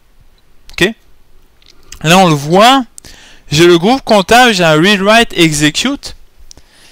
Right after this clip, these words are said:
mais pourtant, j'ai un effectif à read-write.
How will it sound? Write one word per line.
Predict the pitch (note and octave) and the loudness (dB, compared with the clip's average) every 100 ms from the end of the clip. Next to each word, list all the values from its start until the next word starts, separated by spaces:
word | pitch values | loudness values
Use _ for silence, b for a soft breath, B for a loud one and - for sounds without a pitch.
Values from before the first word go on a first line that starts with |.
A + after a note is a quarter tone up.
| b b b - - | b b b -20 -12
mais | F3+ A3+ | -4 -2
pourtant, | A#3+ G#3 - C4+ | 0 0 0 0
j'ai | A3+ G#3 | 2 0
un | F3 | 2
effectif | F3 G3+ - F#3 - A#3+ C4 - | 0 0 -2 -4 -4 -4 -2 0
à | E3+ | 2
read-write. | D#3+ E3+ D#3 D3+ C#3 - - | 2 0 0 0 0 -2 -16